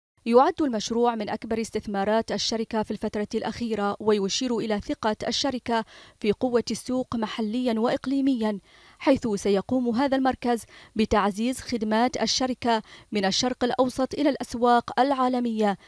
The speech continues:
كما يعكس هذا الاستثمار الحرص على تقديم حلول لوجستية مبتكرة تمكن الشركات من النمو في الأسواق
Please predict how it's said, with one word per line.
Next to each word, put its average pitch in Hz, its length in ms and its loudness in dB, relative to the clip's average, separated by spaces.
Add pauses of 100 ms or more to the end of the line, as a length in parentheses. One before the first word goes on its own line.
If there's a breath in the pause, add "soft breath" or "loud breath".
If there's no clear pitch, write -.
(220 soft breath)
كما 240 320 4
يعكس 254 480 0
هذا 240 280 0
الاستثمار 226 680 -2 (360 loud breath)
الحرص 240 400 2
على 240 280 4
تقديم 226 680 -4
حلول 220 460 0
لوجستية 254 680 2
مبتكرة 254 640 2 (340 soft breath)
تمكن 220 480 0
الشركات 226 840 0
من 262 180 0
النمو 262 440 0
في 254 100 -4
الأسواق 220 640 -2